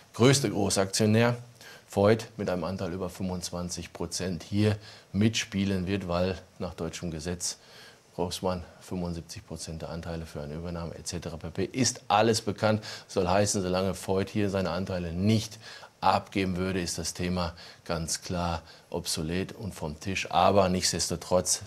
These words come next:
die Aktie hat einen ordentlichen Schub bekommen. Klar, es ist eben auch nicht vom Tisch, ob da tatsächlich der Großaktionär seine Stücke nicht doch abgeben will.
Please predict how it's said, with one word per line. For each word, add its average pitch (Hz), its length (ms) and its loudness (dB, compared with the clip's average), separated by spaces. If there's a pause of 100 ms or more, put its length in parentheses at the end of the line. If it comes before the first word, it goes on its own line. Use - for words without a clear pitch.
die 87 120 -2
Aktie 90 340 -2
hat 85 120 -2
einen 82 180 -4
ordentlichen 87 480 -4
Schub 120 240 0
bekommen. 113 540 4 (400)
Klar, 104 360 6 (100)
es 95 160 -4
ist 92 140 -2
eben 95 160 2
auch 90 140 2
nicht 98 180 0
vom 82 180 -6
Tisch, - 320 -8
ob - 220 -8
da 87 300 2 (220)
tatsächlich 90 600 -6
der 82 260 -4 (120)
Großaktionär 87 800 -6
seine 85 220 -8
Stücke - 300 -10
nicht 80 180 -8
doch 90 140 -2
abgeben 87 600 -4
will. 92 140 0